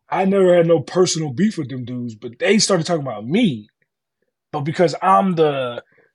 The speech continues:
confident, angry black man, it turned into, "You were talking about," and I'm like, "What the fuck?"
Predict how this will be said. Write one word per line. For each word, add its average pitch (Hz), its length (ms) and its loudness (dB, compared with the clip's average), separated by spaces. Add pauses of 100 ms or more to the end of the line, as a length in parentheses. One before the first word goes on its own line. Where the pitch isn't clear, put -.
confident, 180 500 0
angry 165 360 -4
black 170 360 2
man, 160 320 -2
it 156 140 -6
turned 170 300 0
into, 143 340 -6 (360)
"You 330 280 2
were 262 100 -2
talking 247 380 0
about," 220 340 2
and 226 140 0
I'm 294 160 -2
like, 254 320 2
"What 311 180 -10
the 156 120 -2
fuck?" 277 420 0